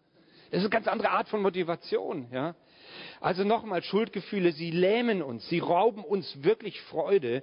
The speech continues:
und sie machen uns depressiv. Deswegen ist es kontraproduktiv. Schuldgefühle haben nicht die Kraft, unser Leben zu verändern.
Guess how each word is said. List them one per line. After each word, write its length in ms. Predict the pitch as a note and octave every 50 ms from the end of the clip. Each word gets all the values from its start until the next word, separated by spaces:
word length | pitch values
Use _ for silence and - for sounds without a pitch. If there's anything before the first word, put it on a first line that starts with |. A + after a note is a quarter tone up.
| - - - - -
und 140 | - F3+ E3
sie 100 | - F3+
machen 320 | E3 F3+ F3+ - - F#3 E3+
uns 320 | F#3 F#3+ F#3 - - - - _ _ _ -
depressiv. 600 | F#3 G#3+ - - G#3 G#3 G3 - - D#3 C3+ - -
Deswegen 300 | D#3 D3 C3+ F#3 F3+ F3+
ist 100 | E3 -
es 180 | F#3+ D#3 - -
kontraproduktiv. 1080 | - - G3+ G3 F3+ E3 C3+ - - C#3 C3 C#3 C3+ - - C3+ C#3 D3 D#3+ - - - - - - - -
Schuldgefühle 760 | - - F#3+ B3 C#4 - - G#3 E3+ - F3+ F3+ F3 F3+ D#3+
haben 280 | E3+ E3+ D#3 E3 F3+ F#3+
nicht 340 | A#3+ C4 G#3+ - - -
die 120 | - G#3+ C#3+
Kraft, 460 | - - - G#3 G#3+ - - - -
unser 360 | - G#3+ G#3 G3 D3 E3 D3+
Leben 380 | D#3 E3 D#3+ D#3+ E3+ D#3 D#3+ D3+
zu 180 | - - D3+
verändern. 640 | B2+ - C#3 C3 A#2 A#2+ D3+ D#3 C#3+ C3 A2+ F#2+ F#2+